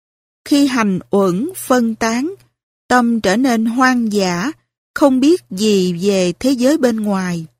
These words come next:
Mọi sự trở nên một khối mờ mịt.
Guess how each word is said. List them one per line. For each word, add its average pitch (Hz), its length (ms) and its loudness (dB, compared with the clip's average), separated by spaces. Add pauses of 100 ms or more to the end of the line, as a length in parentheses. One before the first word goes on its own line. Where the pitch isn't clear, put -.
(840)
Mọi 202 400 0
sự 196 400 0
trở 202 140 0
nên 247 280 0
một 208 360 0
khối 262 520 0
mờ 202 320 0
mịt. 180 240 -4